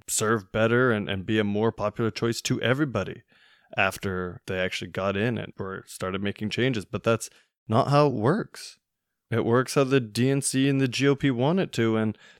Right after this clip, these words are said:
the two of them will and do team up to stop anyone outside of their, their parties from getting to the House. Your only path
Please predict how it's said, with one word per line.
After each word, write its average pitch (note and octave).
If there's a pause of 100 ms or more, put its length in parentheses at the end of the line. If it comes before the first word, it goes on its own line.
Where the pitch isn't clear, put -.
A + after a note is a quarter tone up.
the A#2+
two B2+
of C#3
them C#3
will C#3 (380)
and B2+
do D3
team B2+
up D#3
to C3
stop B2 (680)
anyone C3 (100)
outside B2+
of A#2
their, A#2+
their A2
parties B2+
from G#2+ (440)
getting A2+
to B2
the B2
House. - (2000)
Your G#2+
only D3
path D3